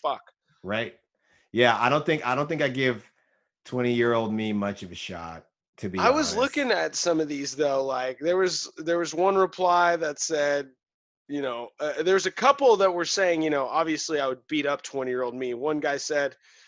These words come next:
Speaker 1: "Twenty-year-old me was all raw talent. You know, I'm, I'm a finished product now." So, you know,
Speaker 2: Oh
Speaker 1: shout
Speaker 2: my
Speaker 1: out to that
Speaker 2: gosh.
Speaker 1: guy becoming a finished product. But, I mean, there was a few that said, "Twenty-year-old me is beating my ass today," which is like,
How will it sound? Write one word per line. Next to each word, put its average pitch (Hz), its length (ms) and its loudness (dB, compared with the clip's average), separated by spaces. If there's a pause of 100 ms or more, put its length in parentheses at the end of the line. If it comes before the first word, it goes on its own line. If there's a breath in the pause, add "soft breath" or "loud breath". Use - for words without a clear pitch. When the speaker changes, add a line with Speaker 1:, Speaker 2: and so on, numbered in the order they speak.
(220 soft breath)
Speaker 1:
"Twenty-year-old 175 520 4
me 165 200 4
was 147 220 -2
all 147 220 2
raw 131 380 -2
talent. 156 500 0 (1300)
You 143 160 -6
know, 127 220 -2
I'm, 131 240 -2
I'm 127 180 -6
a 123 40 -4
finished 139 400 -4
product 131 360 -2
now." 123 280 -6
So, 110 480 -8
you 127 100 -12
know, 104 60 -8
Speaker 2:
Oh 104 40 -12
Speaker 1:
shout 131 220 -4
Speaker 2:
my 127 60 -4
Speaker 1:
out 123 100 -12
to 120 80 -12
that 123 240 -6
Speaker 2:
gosh. 117 180 -10
Speaker 1:
guy 117 40 -10
becoming 117 400 -12
a 107 40 -14
finished 117 440 -12
product. 123 420 -8 (460 soft breath)
But, 165 220 2
I 165 100 2
mean, 185 160 6
there 202 120 4
was 196 140 2
a 175 80 2
few 240 340 -6
that 190 200 2
said, 160 240 0
"Twenty-year-old 185 540 2
me 208 180 -4
is 165 120 -4 (140)
beating 160 380 -4
my 151 180 -2
ass 190 320 -2
today," 120 280 -6
which 123 240 -8
is 127 140 -10
like, 131 280 -4